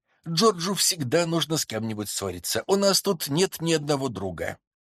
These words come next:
«Именно поэтому я могу дарить нераздельным вниманием свою несравненную жену», сказал Челленджер и обхватил её нежную фигуру своей короткой толстой рукой. Если представить себе гориллу рядом с газелью,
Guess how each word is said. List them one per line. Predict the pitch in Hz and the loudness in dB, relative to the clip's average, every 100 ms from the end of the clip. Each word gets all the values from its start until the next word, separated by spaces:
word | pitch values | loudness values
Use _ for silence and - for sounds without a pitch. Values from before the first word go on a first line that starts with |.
| _ _ _ _ _ _ | _ _ _ _ _ _
«Именно | 117 123 123 117 | 0 2 4 4
поэтому | 101 98 143 170 214 208 | 6 6 4 2 2 4
я | 190 185 | 4 4
могу | 180 160 | 4 4
дарить | 131 147 160 - | 4 2 2 0
нераздельным | 165 170 170 135 104 131 165 175 165 | 2 4 4 2 0 0 2 0 0
вниманием | 156 170 131 135 147 156 | 0 2 4 4 4 2
свою | - - 123 127 147 | 2 2 4 4 4
несравненную | 123 131 - 117 117 104 101 104 101 101 98 | 2 2 2 4 2 2 0 0 0 -2 -2
жену», | 92 90 85 87 - _ _ _ _ _ | -2 -2 -4 -6 -8 _ _ _ _ _
сказал | - 104 92 87 | -6 -4 -2 -2
Челленджер | - 175 151 147 123 135 135 _ _ | -4 -6 -6 -6 -6 -8 -10 _ _
и | 190 - - | -10 -8 -6
обхватил | 139 - 110 113 - 135 | -6 -6 -4 -4 -4 -4
её | 98 104 | -4 -4
нежную | 113 107 95 90 | -4 -4 -4 -4
фигуру | 85 101 151 135 | -4 -2 -2 0
своей | - 107 110 113 | -2 -2 -4 -4
короткой | - 95 113 - 98 | -2 -2 -2 -6 -8
толстой | 92 82 85 - 76 | -6 -6 -6 -6 -10
рукой. | 82 - - - _ _ _ _ _ _ _ _ _ _ _ 85 | -10 -10 -10 -12 _ _ _ _ _ _ _ _ _ _ _ -8
Если | 101 117 - 101 | -2 -2 -2 -4
представить | 107 104 - 101 92 90 | -6 -6 -4 -4 -4 -4
себе | - 87 92 | -6 -4 -4
гориллу | 90 101 95 80 | -2 -2 -4 -4
рядом | 82 87 90 85 | -4 -4 -4 -6
с | 85 | -6
газелью, | 85 101 175 120 87 | -6 -6 -8 -6 -6